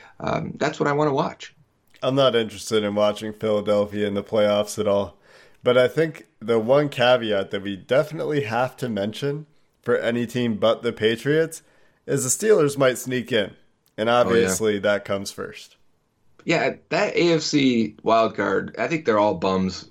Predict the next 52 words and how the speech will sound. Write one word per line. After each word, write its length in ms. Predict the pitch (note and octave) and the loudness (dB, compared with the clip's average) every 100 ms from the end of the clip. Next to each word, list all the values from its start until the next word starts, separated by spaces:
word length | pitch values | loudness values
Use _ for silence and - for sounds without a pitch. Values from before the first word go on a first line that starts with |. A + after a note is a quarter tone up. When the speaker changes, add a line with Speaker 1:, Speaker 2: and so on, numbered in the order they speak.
| - | -4
Speaker 1:
It, 240 | G#2+ G#2 - - | -2 -2 -8 -2
it, 220 | A#2 - | 0 0
maybe 400 | A#2+ C3+ D3 E3+ | 2 4 6 6
the 120 | D#3 | 2
Titans 440 | D3+ C#3 D#3 E3 D#3+ | 0 -2 0 -2 0
can 360 | D#3+ E3 E3 | 0 2 0
get 180 | D#3+ E3 | 2 2
in 140 | E3+ | 4
there 240 | E3 E3 F3 | 2 2 2
and 120 | D#3 | 2
Speaker 2:
There 140 | - | 2
Speaker 1:
sneak 160 | C#3+ D3+ | 0 2
Speaker 2:
you 60 | D3 | 2
Speaker 1:
a 20 | |
Speaker 2:
go. 60 | |
Speaker 1:
game, 300 | C3+ C#3 D#3+ | 2 4 4
and 140 | D3+ A2 | 4 2
I 60 | |
think 180 | A#2 C#3+ | 0 -2
that's 220 | B2+ B2+ | -2 -2
who 80 | - | 0
I 80 | C3 | 2
want. 400 | A2+ G#2+ B2 C3+ - C#3 | 2 2 0 -2 -14 -4
Because 180 | - | 0
Ryan 280 | C3 C3+ C#3 | 2 2 0
Tannehill, 340 | C3 A#2+ B2+ B2 | -2 -2 0 0
we 100 | C3+ | -2
spent 360 | - B2 B2+ - _ _ | 0 -2 -2 -10 _ _
a 40 | - | -6
couple 240 | C#3 A2 | -4 0
weeks 240 | A2 C3 | 0 0
talking 280 | - B2+ B2+ | 0 0 0
about 120 | B2+ | -4
Tannehill 340 | A#2+ B2 B2 B2+ | -4 -4 -2 -2
in 80 | B2+ | 0
the 60 | |
offseason 480 | A2 A#2+ - B2 B2 | -2 -2 -4 -4 0
this 180 | B2+ - | 0 2
year. 240 | C#3 C#3+ - - | 2 2 -6 -8
He's 180 | - G3 | 0 2
been, 340 | D#3 D3+ A2+ A2 - _ _ _ _ _ _ - | 4 2 2 -6 -20 _ _ _ _ _ _ -6
I 100 | A#2+ | -2
mean, 140 | B2+ | 0
I 100 | C3 | 2
don't 80 | A3+ | 2
think 140 | G#3 D#3+ | 2 0
people 220 | D3+ D3 | 0 0
understand. 400 | A#2 A2 C3 F2+ | 0 -2 -4 0
He's 180 | A3 B3+ | -4 -2
been 320 | D3+ G#2+ E2+ - - | -2 -2 -4 -14 -20
Speaker 2:
Great. 380 | - D#3 A#2+ - - _ _ - | -4 -2 -2 -4 -14 _ _ -18
Speaker 1:
Fantastic, 600 | - - E3+ - - - | -6 -4 -2 -6 -10 -16